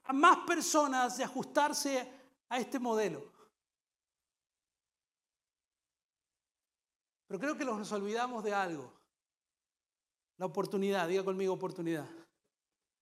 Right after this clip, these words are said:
Creo que Jesús le estaba dando una oportunidad que este hombre años más tarde se iba a arrepentir. Le estaba dando la oportunidad de seguir a Jesús,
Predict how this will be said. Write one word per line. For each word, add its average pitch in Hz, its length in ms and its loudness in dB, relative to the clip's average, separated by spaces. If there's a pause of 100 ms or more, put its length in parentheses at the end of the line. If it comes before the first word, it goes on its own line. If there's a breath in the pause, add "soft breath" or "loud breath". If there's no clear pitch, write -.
(320)
Creo 320 160 2
que 339 140 2
Jesús 311 480 2
le 294 80 0
estaba 269 560 4 (140)
dando 320 320 4
una 269 160 4
oportunidad 240 800 0
que 277 80 -2
este - 180 -2
hombre 277 800 0 (320)
años 339 320 6
más 285 240 2
tarde 294 320 2
se 254 140 -2
iba 240 100 0
a 226 40 0
arrepentir. 202 520 -4
Le - 920 -18
estaba 294 240 6
dando 302 220 4
la 262 120 6
oportunidad 247 800 2
de 294 100 0
seguir 247 640 2
a 269 60 4
Jesús, 240 520 -4